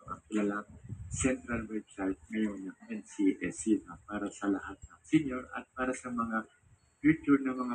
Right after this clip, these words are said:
programa ng N C S C. Okay, so dito ituturo ko sa inyo kung paano tayo magbe-verify ng N C S C account natin sa inyong cellphone. At kung hindi pa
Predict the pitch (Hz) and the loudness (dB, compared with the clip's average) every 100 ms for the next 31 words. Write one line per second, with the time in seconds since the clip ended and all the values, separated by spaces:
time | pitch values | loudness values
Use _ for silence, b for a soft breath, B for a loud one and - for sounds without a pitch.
0 | - 113 101 104 101 95 98 98 92 _ | -6 -10 -4 -2 -2 -2 -2 -2 -4 _
1 | - 104 - - - - 98 - - - | -8 -6 0 2 2 2 0 0 -2 2
2 | 131 139 117 117 - 120 - - 107 101 | 4 4 0 -2 -2 -2 -4 -10 -10 -10
3 | - 151 160 151 - _ - - - - | 0 0 0 -4 -6 _ -20 -16 -10 0
4 | 127 - 104 110 123 147 135 135 117 - | 2 2 0 2 2 0 0 0 -2 4
5 | 143 147 143 131 - 107 107 104 101 - | 4 4 0 0 -4 -10 -6 -6 -6 -8
6 | - 131 - 127 - 220 - - - - | -2 -2 2 2 2 -2 -4 -6 -6 -10
7 | - - 107 - - _ _ - - 131 | -14 -12 -10 -8 -10 _ _ -8 -2 0
8 | 127 135 127 - - - - - - - | 2 0 -2 -8 -4 -2 -2 -6 -16 -8
9 | - 147 - _ - - 180 139 - 139 | 0 0 0 _ -8 -4 2 4 10 10
10 | - - | 8 -8